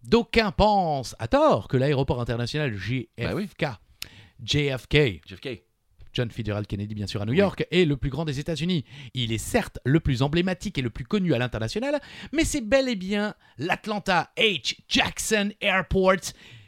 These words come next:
Speaker 1: qui détient le record américain et même mondial. C'est le plus grand aéroport du monde qui absorbe chaque année plus de cent millions de passagers en
Speaker 2: Wow.
Speaker 1: provenance et à destination des États-Unis. Euh, pour l'avoir fait,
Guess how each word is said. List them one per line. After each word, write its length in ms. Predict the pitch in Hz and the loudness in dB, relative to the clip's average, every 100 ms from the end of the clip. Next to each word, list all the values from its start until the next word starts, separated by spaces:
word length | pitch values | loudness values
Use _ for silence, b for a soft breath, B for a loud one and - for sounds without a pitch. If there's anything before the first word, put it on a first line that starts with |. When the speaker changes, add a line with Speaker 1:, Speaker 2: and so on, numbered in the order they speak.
| B | B
Speaker 1:
qui 140 | - 180 | -8 -2
détient 340 | 156 160 170 156 | 0 0 2 4
le 80 | |
record 320 | 123 147 - 143 | 4 2 2 0
américain 400 | 135 127 143 147 | -2 -2 -2 0
et 80 | |
même 160 | 180 226 | 2 2
mondial. 880 | 254 269 269 277 277 269 233 196 131 B 170 143 | 0 0 2 2 4 4 2 2 0 B -20 -6
C'est 160 | - | -2
le 60 | 156 | 0
plus 120 | - | -2
grand 200 | 143 160 | -4 -2
aéroport 380 | 131 107 107 107 | -2 -2 -4 -6
du 80 | 98 | -6
monde 300 | 113 196 214 | -6 -6 -8
qui 160 | - 139 | -8 -6
absorbe 480 | 143 - 98 87 90 | -6 -8 -8 -8 -10
chaque 340 | - 190 - | -8 -8 -6
année 280 | 113 107 123 | -6 -6 -8
plus 300 | - - 147 | -10 -10 -8
de 100 | 113 92 | -6 -8
cent 460 | - - 190 202 | -10 -6 -4 -4
millions 680 | 165 127 131 120 120 127 147 | -6 -8 -8 -6 -6 -6 -6
de 140 | 117 87 - | -8 -8 -4
passagers 560 | 143 - 113 104 123 | -4 -2 -4 -2 -4
en 40 | 113 | -4
Speaker 2:
Wow. 40 | |
Speaker 1:
provenance 540 | - 127 135 202 180 123 | -2 -2 2 0 0 -4
et 40 | |
à 60 | 110 | -6
destination 640 | 139 - 120 104 - 151 | -6 -8 -8 -8 -6 -8
des 220 | 123 98 | -8 -8
États-Unis. 680 | 117 - 139 117 127 175 156 B B B B B - | -8 -6 -6 -6 -4 -2 -2 B B B B B -4
Euh, 200 | 110 107 | -2 -2
pour 200 | - 135 | -4 -4
l'avoir 280 | 135 127 120 | -4 -4 -4
fait, 360 | - 170 175 | 0 0 0